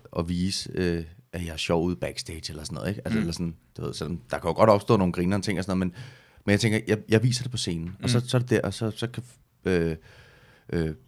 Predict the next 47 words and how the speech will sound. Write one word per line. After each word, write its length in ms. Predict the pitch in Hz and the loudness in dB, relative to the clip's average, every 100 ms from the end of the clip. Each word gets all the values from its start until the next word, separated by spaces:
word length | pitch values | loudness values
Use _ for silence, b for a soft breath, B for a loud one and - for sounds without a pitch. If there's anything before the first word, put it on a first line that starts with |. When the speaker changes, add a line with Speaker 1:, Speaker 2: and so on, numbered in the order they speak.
| _ _ - | _ _ -2
Speaker 1:
de 80 | 76 | 0
andre 140 | 101 | 0
komikere 560 | 92 - 101 98 92 90 | -2 -2 0 0 0 0
og 280 | 85 82 | -2 -4
sådan 180 | - - | -6 -6
ligesom 220 | 92 101 | -4 -4
tage 140 | 104 101 | -2 -2
Speaker 2:
Mm. 40 | |
Speaker 1:
bestik 280 | - - 92 | -2 -2 0
af 60 | 90 | 0
det, 100 | 90 | -4
sådan, 140 | - | -8
"Nå, 60 | - | -8
okay, 220 | - 123 | -6 -4
han, 300 | 101 127 131 - - | -4 -4 -6 -12 -8
han 100 | - | -8
kan 80 | - | -4
finde 180 | 92 87 | -2 0
ud 40 | |
af 140 | 80 78 | 0 -2
det," 100 | 90 | -4
eller 140 | 78 | -4
Speaker 2:
Ja. 100 | 95 - | -6 -6
Speaker 1:
vurdere 280 | 90 90 101 | -4 0 0
mod 180 | 90 87 | 0 -4
for 100 | - | -6
det, 80 | 82 | -6
ikke? 260 | 82 156 175 | -4 -4 -4
Speaker 2:
Ja. 80 | - - | -4 -4
Speaker 1:
Øhm, 440 | 107 95 90 85 - _ b b b - - | -4 -4 -4 -6 -10 _ b b b -20 -18
og 100 | - | -14
så, 120 | - - _ - - - | -14 -16 _ -20 -20 -10
og 60 | |
så 80 | 87 | -4
er 40 | |
jo 40 | 90 | -2
bare 180 | 82 87 | -2 -2
det 80 | 87 | -2
der 60 | 92 | 0
med 140 | 90 | 2
at, 120 | 95 87 - b b b 90 | 0 -4 -12 b b b 0
at 80 | |
være 120 | 92 87 | 2 2
sig 120 | - | 2
selv, 260 | - 110 - - - | 2 2 0 -14 -10
og, 540 | - 92 90 85 87 120 170 - | -2 0 0 -2 -6 -10 -16 -10
og 200 | 80 | -8